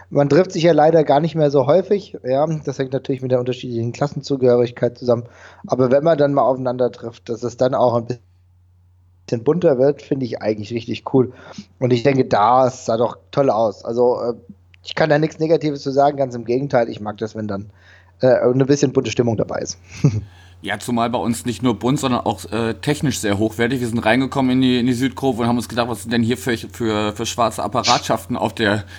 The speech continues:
Speaker 1: Mhm.
Speaker 2: auf dem Zaun aufgebaut? Haben erst gedacht, das hat irgendwas mit dem Pokal zu tun, dass da irgendwelche <laughs> Sondertechnik-Sachen reingestellt werden müssen. Ähm, aber das war dann eine schöne Lichtchoreo, die das Ganze noch untermalt hat.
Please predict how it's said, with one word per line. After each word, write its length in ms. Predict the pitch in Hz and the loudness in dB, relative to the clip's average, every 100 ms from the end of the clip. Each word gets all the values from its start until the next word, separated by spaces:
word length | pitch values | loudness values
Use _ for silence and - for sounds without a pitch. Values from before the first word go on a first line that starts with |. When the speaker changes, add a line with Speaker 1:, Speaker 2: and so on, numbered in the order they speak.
| - | 2
Speaker 1:
Mhm. 260 | 135 120 135 | 4 4 2
Speaker 2:
auf 120 | 165 | 2
dem 160 | 120 110 | 0 0
Zaun 260 | 127 113 | 2 2
aufgebaut? 440 | 110 110 - 123 123 | 2 -4 -2 -2 -2
Haben 100 | 98 | -2
erst 160 | 110 | -4
gedacht, 180 | 120 117 | -2 -4
das 60 | 117 | -4
hat 100 | 98 | -4
irgendwas 400 | 117 123 120 - | -2 -2 -4 -6
mit 140 | 107 | -6
dem 80 | 113 | -6
Pokal 400 | 107 - 123 147 | -6 0 0 0
zu 100 | 127 | -6
tun, 180 | - 113 | -4 -4
dass 120 | 110 | -2
da 100 | 110 | -4
irgendwelche 340 | 104 110 - | -2 -2 -2
<laughs> 0 | |
Sondertechnik-Sachen 1700 | 107 143 135 113 107 - - - - - - 120 107 113 - 110 113 | -2 0 4 4 2 -4 -18 -18 -20 -18 -6 -6 -4 -6 -4 -4 -4
reingestellt 580 | 104 101 107 104 110 101 | -4 -2 -2 -2 -2 -2
werden 160 | 107 104 | 0 -2
müssen. 300 | 107 135 - - - - - | -2 -4 -8 -16 -20 -8 0
Ähm, 320 | 113 113 107 - - - - | 2 2 -2 -10 -20 -16 -2
aber 160 | 104 110 | 0 0
das 180 | 117 | 0
war 100 | 123 | 0
dann 300 | 123 127 127 | 2 2 2
eine 220 | 120 95 117 | 0 -2 -4
schöne 640 | - 131 127 123 123 127 - - - - - | 0 2 2 2 0 -2 -10 -20 -20 -14 -2
Lichtchoreo, 720 | 143 151 - - 113 101 101 | 0 0 -2 0 2 4 2
die 100 | 92 | 0
das 180 | 107 - | -4 -4
Ganze 220 | 110 120 | -4 -2
noch 120 | 101 | -2
untermalt 520 | 101 110 107 113 120 | -2 0 2 0 0
hat. 180 | 101 | -4